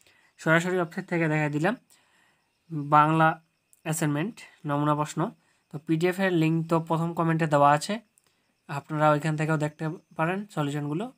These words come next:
লিখতে পারেন, আবার এই ভিডিওটা দেখেও লিখতে পারেন। তো নেক্সট ভিডিওতেই দেখাই দেব গণিত সলিউশন।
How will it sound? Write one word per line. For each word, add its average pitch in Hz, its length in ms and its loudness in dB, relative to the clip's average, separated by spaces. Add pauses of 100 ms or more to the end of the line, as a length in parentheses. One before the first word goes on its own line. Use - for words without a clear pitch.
(260)
লিখতে 143 300 -8
পারেন, 160 280 0
আবার 143 280 2
এই 156 140 -4
ভিডিওটা 151 380 0
দেখেও 165 220 -2
লিখতে 165 320 -6
পারেন। 147 240 -2 (580)
তো 151 200 -2 (720)
নেক্সট 165 320 0
ভিডিওতেই 180 420 0
দেখাই 170 260 -2
দেব 156 260 0 (340)
গণিত 151 320 0
সলিউশন। 156 480 -4